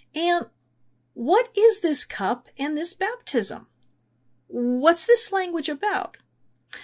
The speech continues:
Now, in the Hebrew scriptures repeatedly, and this is important because of the third prediction he just gave, "The cup of God's wrath is a symbol of being handed over to your merciless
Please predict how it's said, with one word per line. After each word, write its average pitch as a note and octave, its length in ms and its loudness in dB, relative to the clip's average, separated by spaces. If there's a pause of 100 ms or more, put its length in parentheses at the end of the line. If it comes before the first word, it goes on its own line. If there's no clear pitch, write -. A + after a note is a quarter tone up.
(300)
Now, C4+ 260 2
in C#4+ 120 0
the D4 80 -2
Hebrew G#4 400 0
scriptures F4 580 -4
repeatedly, A3 1000 -2
and F#3 180 -2
this F3+ 180 -6
is A#3 100 -6
important F4+ 680 -6 (120)
because C4 320 -4
of A3+ 120 -6
the A3+ 100 -2
third D4 340 -6
prediction C#4 500 -8
he A3 160 -4
just - 280 -8
gave, - 320 -8 (920)
"The - 100 -2
cup - 280 -4
of F#4+ 160 0
God's E4+ 340 0
wrath C4 400 2
is B3 160 -2
a B3 80 2
symbol D#4 480 0
of F4 200 -2
being C4 320 -2
handed D4 440 -4
over C4+ 360 0
to C#4+ 320 -4
your D4+ 280 -4
merciless C4 760 0